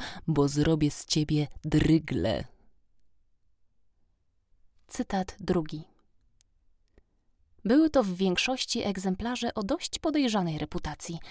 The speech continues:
spowinowacone z zabójczymi konserwantkami, glutaminiankami i benzoesankami. Cytat trzeci. "To podróż pełnowartościowych spożywczaków,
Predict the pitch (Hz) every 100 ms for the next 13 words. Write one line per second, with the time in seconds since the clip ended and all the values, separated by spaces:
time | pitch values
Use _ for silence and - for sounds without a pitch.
0 | - - 202 196 190 175 - 226 220 180
1 | 170 180 180 165 220 190 - 185 180 160
2 | 160 147 196 220 269 - - - - 190
3 | 220 185 175 160 156 233 247 214 220 -
4 | 180 190 190 180 175 175 175 190 156 147
5 | _ _ _ _ _ _ _ _ _ _
6 | _ _ _ _ _ _ _ _ _ _
7 | _ _ _ _ _ _ _ - 247 -
8 | 190 - - - - 151 - 190 - _
9 | _ _ - _ _ _ _ _ _ _
10 | - 196 - 196 190 202 - 214 202 196
11 | 180 175 180 - 185 156 - - 151 160
12 | - - 156 -